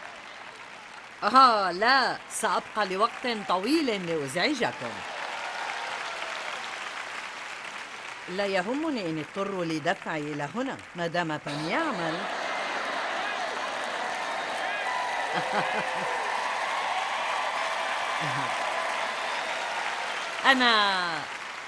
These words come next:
أنا لست انهزامية. يسألني الناس طوال الوقت: "هل تفكرين في التقاعد؟" كيف نتقاعد من دعوة على حياتنا؟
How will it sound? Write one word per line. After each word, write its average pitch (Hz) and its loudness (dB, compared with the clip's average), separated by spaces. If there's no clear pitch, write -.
أنا 233 10
لست 247 6
انهزامية. 175 0
يسألني 208 0
الناس 220 2
طوال 196 6
الوقت: 180 4
"هل 370 4
تفكرين 285 0
في 220 -2
التقاعد؟" 233 6
كيف 427 4
نتقاعد 165 0
من 151 -2
دعوة 165 6
على 147 0
حياتنا؟ 170 -4